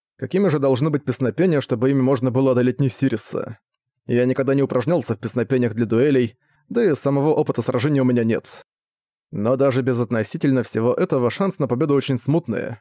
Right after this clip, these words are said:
Если уж Несирис не справился, то надежды нет ни у одного певчего нашего мира,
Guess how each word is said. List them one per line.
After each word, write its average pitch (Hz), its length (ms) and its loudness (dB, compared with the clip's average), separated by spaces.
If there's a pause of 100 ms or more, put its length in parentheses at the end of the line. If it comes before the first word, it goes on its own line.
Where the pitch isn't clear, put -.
(420)
Если 117 260 0
уж 113 140 -2
Несирис 135 420 -2
не 135 100 0
справился, 123 680 0 (360)
то - 100 -2
надежды 143 440 0
нет 143 180 0
ни 139 60 0
у 131 60 4
одного 131 280 2
певчего 117 400 -2
нашего 110 340 0
мира, 127 380 2